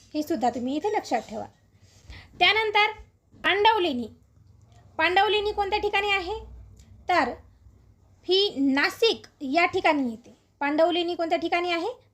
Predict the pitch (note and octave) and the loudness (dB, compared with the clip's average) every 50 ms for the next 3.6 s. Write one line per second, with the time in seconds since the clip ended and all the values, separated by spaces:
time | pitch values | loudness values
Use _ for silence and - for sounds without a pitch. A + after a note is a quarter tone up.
0 | - D#4+ D#4+ F4+ - - - B3 C4 C4 B3+ C4+ D4 - G#4 G#4+ - F4+ D#4+ D4+ | -4 -2 -2 -2 -2 -4 -6 -6 -4 -2 -2 -2 -2 0 0 0 2 2 0 0
1 | D4+ D#4 D#4 D4 C#4 C#4 C4+ C4 B3+ C#4+ - - _ - - - - - - - | 0 0 -2 -2 -2 -2 -4 -6 -6 -8 -10 -12 _ -20 -20 -20 -20 -20 -20 -20
2 | - - _ _ _ _ _ _ _ _ _ _ _ - - F#4+ A#4 A4+ A4+ G#4 | -20 -20 _ _ _ _ _ _ _ _ _ _ _ -2 0 2 2 4 4 4
3 | G4 G4+ - G4+ A4 - G4 G4+ G4 F#4+ F#4+ G4 | 2 2 2 0 -2 -2 -2 -2 0 0 -2 -2